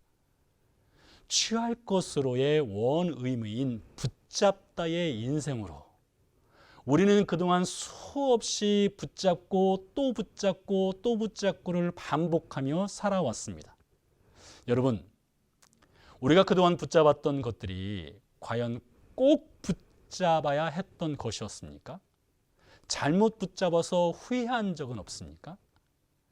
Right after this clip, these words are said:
예수님이 자기 비움의 케노시스는 붙잡은 것을 내려놓으시는 케노시스였습니다. 하나님과 동등됨의 자리를 붙잡지 아니하시고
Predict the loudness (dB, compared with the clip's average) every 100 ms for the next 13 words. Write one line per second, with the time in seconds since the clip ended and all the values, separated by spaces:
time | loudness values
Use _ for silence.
0 | _ _ -20 -8 4 4 6 4 4 2
1 | -2 -4 -2 -2 0 -2 -2 0 0 -2
2 | 4 4 4 -6 -8 -8 -6 -6 -6 -14
3 | _ _ _ -8 -6 -6 _ 6 8 10
4 | 6 2 4 2 2 4 4 2 -8 _
5 | -20 -6 0 4 4 6 4 2 -4 -4
6 | -4 -4 -6 -2 -2 -2 -10 _ _ _
7 | _ 10 10 6 -2 -6 -8 -6 -4 -4
8 | -8 -16 _ -12 -10 -8 -10 -12 -18 _
9 | _ _ _ _ _ _ _ _ 4 6
10 | 8 8 8 8 6 0 2 0 0 0
11 | 0 0 -2 -4 0 -2 -2 -10 -14 _
12 | -2 -2 -4 -4 -4 -4 -4 -2 -2 -2
13 | -2 -6 -10